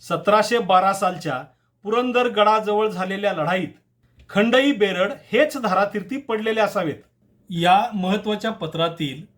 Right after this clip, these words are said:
शब्द गाळलेल्या जागा भरल्या तर हे पूर्ण वाक्य असे असू शकेल. बेरडांनी शर्त केली, खंडई बेरड पडला म्हणून विदित झाले, तरी स्वामी कार्यावरी पडला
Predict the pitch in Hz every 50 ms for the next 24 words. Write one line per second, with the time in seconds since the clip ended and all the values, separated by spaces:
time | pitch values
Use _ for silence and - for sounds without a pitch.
0 | _ _ _ _ - - 208 214 190 185 - 202 185 190 185 190 190 202 208 208
1 | 214 214 214 175 190 180 175 185 196 185 165 147 170 185 208 214 175 143 123 -
2 | - _ _ _ - 226 233 185 208 247 247 254 - 240 247 262 254 247 220 202
3 | 202 202 - - 175 156 156 - - _ _ _ _ _ _ _ _ - 202 190
4 | - 302 302 - 214 - - 233 - 202 180 - 151 117 104 - _ _ _ _
5 | _ _ _ _ _ _ _ _ - 151 143 175 185 196 220 220 240 240 240 233
6 | 240 247 269 - - - - - - 233 240 226 277 262 - 226 190 156 135 113
7 | 107 - _ _ _ _ _ _ _ _ _ _ - - 214 226 226 240 240 254
8 | 285 285 240 240 214 208 202 208 - - - _ _ _ _ - 170 170 175 175
9 | 202 208 220 233 220 202 185 180 190 214 220 208 165 165 175 160 214 226 214 -
10 | _ _ _ 147 123 139 160 180 196 170 120 107 - _ _ _ _ _ _ _
11 | _ _ - 196 220 240 254 269 262 - _ _ _ - 202 185 185 202 214 240
12 | 262 277 - - - 202 185 180 196 202 226 233 240 233 247 254 - - 208 185
13 | 175 160 135 107